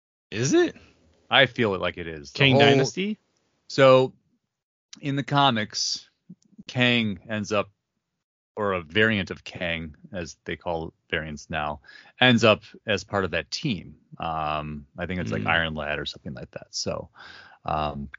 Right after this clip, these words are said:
Speaker 2: Kang has a lot to do with that team. And so there's a lot of, I guess, guesses that, uh, that's where they'll go with it. And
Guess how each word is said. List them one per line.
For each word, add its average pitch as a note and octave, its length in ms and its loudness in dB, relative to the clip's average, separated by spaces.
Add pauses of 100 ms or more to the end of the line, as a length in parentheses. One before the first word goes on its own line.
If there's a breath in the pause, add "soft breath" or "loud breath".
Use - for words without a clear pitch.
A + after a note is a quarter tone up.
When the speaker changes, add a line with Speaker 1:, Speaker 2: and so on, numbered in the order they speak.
(120)
Speaker 2:
Kang G2+ 720 2 (420)
has G2 260 2
a F#2 60 -2
lot G#2 320 4
to G#2 100 -6
do G2+ 280 0
with F2 240 -4
that D#2 200 -6
team. A#2 500 2 (380 soft breath)
And G2 240 0
so G#2 200 2
there's F#2 180 0
a G2 60 0
lot G#2 260 6
of, F2+ 200 -4 (760)
I C#3 80 0
guess, A#2+ 320 2 (100)
guesses F#2+ 560 0
that, F2 480 -2
uh, E2+ 300 -6 (280)
that's G#2 760 2
where F#2 220 -6
they'll E2+ 140 -10
go D#2+ 220 -10
with E2 220 -14
it. - 200 -20
And C#3 380 2